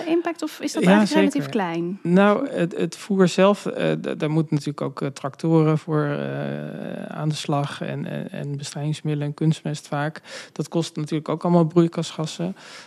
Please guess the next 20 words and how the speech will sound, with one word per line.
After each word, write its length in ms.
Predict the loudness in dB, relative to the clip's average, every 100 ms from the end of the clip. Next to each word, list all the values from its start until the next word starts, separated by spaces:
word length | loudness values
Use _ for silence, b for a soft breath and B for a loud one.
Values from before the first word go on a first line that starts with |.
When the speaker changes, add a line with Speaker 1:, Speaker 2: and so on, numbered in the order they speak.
| B
Speaker 2:
Ehm, 760 | -4 0 2 2 2 0 -2 0
maar 480 | 2 2 2 0 -4
de 80 | 2
belangrijkste 600 | 4 6 4 2 0 2
reden 440 | 4 4 4 2
dat 200 | 0 -2
er 460 | -4 -4 -6 -8 -8
ook 120 | -2
bij 100 | -2
het 100 | -2
voer 360 | 2 6 6
veel 220 | 4 0 0
problemen 440 | 0 2 4 2
zijn 220 | 0 0
met 200 | 0 -2
het 140 | -10 -6
klimaat 440 | 0 0 0 -2
is 260 | -2 -4 -4
de 120 | -2
ontbossing. 680 | 2 4 4 2 -8 -10